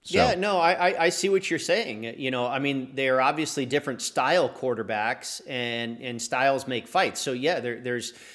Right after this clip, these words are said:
Speaker 2: you know, certain times when Fields might be the guy, and, and
Speaker 1: Right.
Speaker 2: who knows? We'll learn probably a lot more about Bagent this week, but, but I don't disagree with you. I see what you're saying. The other thing is, you know, i-,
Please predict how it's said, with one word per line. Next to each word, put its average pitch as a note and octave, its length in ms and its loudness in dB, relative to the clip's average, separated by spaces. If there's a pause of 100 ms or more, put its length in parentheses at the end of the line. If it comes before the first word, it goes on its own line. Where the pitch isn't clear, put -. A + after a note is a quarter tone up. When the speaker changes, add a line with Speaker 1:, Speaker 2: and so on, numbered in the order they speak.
(140)
Speaker 2:
you A#2+ 80 -6
know, A2+ 140 -2
certain D3+ 380 -2
times C3+ 400 -2
when A2+ 140 -8
Fields C#3+ 420 -2
might C3+ 200 -2
be C#3 120 -2
the C3 100 -4
guy, C3+ 300 2
and, C3+ 260 0 (200)
and F#3 80 -12
Speaker 1:
Right. F3 160 4
Speaker 2:
who G3+ 100 4
knows? G#3+ 280 0
We'll E3 220 2
learn E3+ 260 2
probably D#3 320 0
a D3 60 2
lot C#3+ 260 2
more D3 320 -2 (220)
about C#3 340 2
Bagent C#3 500 0
this C#3+ 280 -2
week, F3 280 -6
but, - 420 -4
but B2 100 -4
I C#3 100 4
don't D#3+ 220 -2
disagree C#3 420 0
with F#3 120 2
you. B2+ 80 4
I A#2 60 2
see D#3 160 -2
what D#3 200 -4
you're A#2+ 80 -4
saying. D3 420 -4 (340)
The F3 120 0
other C4 160 0
thing C#3 300 0
is, C3 380 0 (100)
you C#3+ 120 -4
know, B2+ 360 -2
i-, F3 120 -2